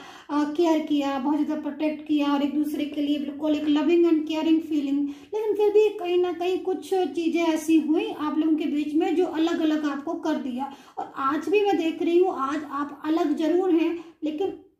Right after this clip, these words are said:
अगर आप मेरे से पूछेंगे कि feelings हैं कि नहीं है person के दिल में, तो मैं बोलूँगी कि yes, of course, यहाँ पर आज की date में भी, आज के time में भी उनके दिल में आपके लिए बहुत सारी जगह, बहुत सारा प्यार है,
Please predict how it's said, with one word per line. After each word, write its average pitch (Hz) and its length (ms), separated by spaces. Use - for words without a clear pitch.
अगर 339 220
आप 381 120
मेरे 349 240
से - 140
पूछेंगे 359 420
कि 392 80
feelings 359 640
हैं 349 240
कि 349 140
नहीं 311 240
है 302 200
person 302 380
के 302 120
दिल 285 220
में, 339 220
तो 370 80
मैं 370 180
बोलूँगी 349 320
कि 330 240
yes, 339 100
of 311 420
course, 311 300
यहाँ 294 380
पर 370 80
आज 294 360
की 392 160
date 302 380
में 320 160
भी, 339 120
आज 302 280
के 370 120
time 302 360
में 311 220
भी 339 100
उनके 320 300
दिल 277 260
में 311 120
आपके - 440
लिए 320 140
बहुत 370 380
सारी 302 340
जगह, 285 340
बहुत 330 280
सारा 302 240
प्यार 302 440
है, 302 260